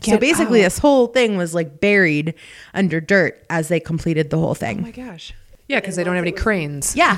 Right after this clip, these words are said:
Speaker 1: <laughs> And then once it was completed, all the dirt was removed. So the finished work stood about a hundred ten feet tall. So it is the
Speaker 2: Wow.
Speaker 1: largest statue of antiquity.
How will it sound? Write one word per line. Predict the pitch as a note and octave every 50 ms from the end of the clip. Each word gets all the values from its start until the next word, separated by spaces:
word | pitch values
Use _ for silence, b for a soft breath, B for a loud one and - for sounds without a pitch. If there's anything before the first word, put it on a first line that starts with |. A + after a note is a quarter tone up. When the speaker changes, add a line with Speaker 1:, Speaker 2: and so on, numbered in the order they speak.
| - - -
Speaker 1:
<laughs> | - - - - D#4+ - - - G4+ G4 F#4+ - - - - -
And | B3+ A#3+
then | B3 A#3
once | A#3 B3+ G3 G#3+ -
it | A#3
was | G#3+ G#3+ G#3+ -
completed, | - G#3+ F#3+ G#3 G3 F#3+ G3 F#3+ F3 -
all | - E3+
the | E3 E3+
dirt | E3 D#3+ -
was | - D#3+ D3+ D#3+
removed. | D3+ D3+ - - - - - - B B B B B B B B B B B B
So | B - B3+ G#3 - -
the | F#3 G3+
finished | - - B3+ C#4+ F#4 - - - -
work | G3+ F#3 F#3+ - -
stood | - - - A3 G3+
about | - F3 E3+ E3 - -
a |
hundred | D#3+ E3+ E3+ E3+ F3 E3+
ten | - E3 D#3+ D#3 D#3
feet | - D#3 D3+
tall. | - - - - - -
So | - - - -
it | C#3+ -
is | - F3+ F3+ F3+ E3 D#3+
the | F#3 F#3+ F3+ E3+
Speaker 2:
Wow. |
Speaker 1:
largest | E3+ F3 E3+ E3 F3 E3+ - -
statue | - E3+ D3+ C#3+ - - E3
of | - D3 C#3+
antiquity. | C#3+ C#3 C3+ - D3 - - B2 - G#2+ G2